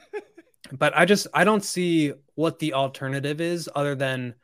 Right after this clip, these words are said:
Speaker 2: taking a massive step back, continuing to be in a really tough place salary cap wise, and then in addition to not being as good, still being out future draft picks. And that is just
Speaker 1: Mm.
Speaker 2: not a position that you wanna be in.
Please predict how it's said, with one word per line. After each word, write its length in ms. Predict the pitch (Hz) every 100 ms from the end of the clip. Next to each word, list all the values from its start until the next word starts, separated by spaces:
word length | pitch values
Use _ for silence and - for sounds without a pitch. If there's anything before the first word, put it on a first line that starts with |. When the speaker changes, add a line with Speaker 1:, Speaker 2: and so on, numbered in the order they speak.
| _ _
Speaker 2:
taking 380 | - 160 151 151 135
a 160 | 135
massive 540 | 131 120 127 139 147 123
step 360 | - 139 135
back, 400 | 127 117 120 - _ _ -
continuing 580 | 147 143 165 160 170 160
to 80 | 139
be 380 | 135 135 135 135
in 120 | 135
a 180 | 131 123
really 360 | 117 139 143
tough 280 | 139 139 135
place 500 | - 131 123 - - _ _ _
salary 380 | - 127 139 156
cap 220 | 170 165
wise, 420 | 185 185 185 - _ _ _ _
and 180 | 151 151
then 340 | 147 147 143 - _ _
in 140 | 160 156
addition 400 | 143 170 196 165
to 120 | 147
not 200 | 139 127
being 220 | 135 131
as 220 | 127 127 -
good, 360 | 127 143 147 - _
still 320 | - - 180
being 300 | 143 143 135 131
out 260 | 131 123 _ _ _
future 280 | 147 131 131
draft 260 | 113 104 -
picks. 340 | - - - _ _ -
And 140 | 139
that 100 | 180
is 80 | 165
just 140 | 170
Speaker 1:
Mm. 40 | 131
Speaker 2:
not 220 | 139 127
a 40 |
position 420 | 120 127 127 - 120
that 120 | 117
you 100 | 117
wanna 160 | 117
be 180 | 107 110
in. 160 | 104